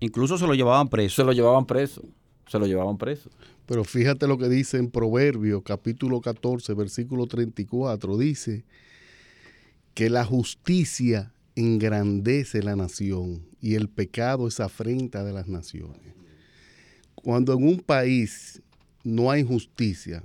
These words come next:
Speaker 3: cuando no se aplica la ley, cuando lo que a-, existe es la impunidad, lo que tú estás hablando, la no aplicación de la ley,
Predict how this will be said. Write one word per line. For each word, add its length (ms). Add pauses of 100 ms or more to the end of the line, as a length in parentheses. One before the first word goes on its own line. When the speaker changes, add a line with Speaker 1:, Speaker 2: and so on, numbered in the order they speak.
Speaker 3:
cuando 200
no 160
se 120
aplica 540
la 140
ley, 440 (380)
cuando 300
lo 120
que 340
a-, 160
existe 580
es 160
la 160
impunidad, 920
lo 140
que 120
tú 120
estás 200
hablando, 540 (280)
la 160
no 200
aplicación 520
de 100
la 120
ley, 300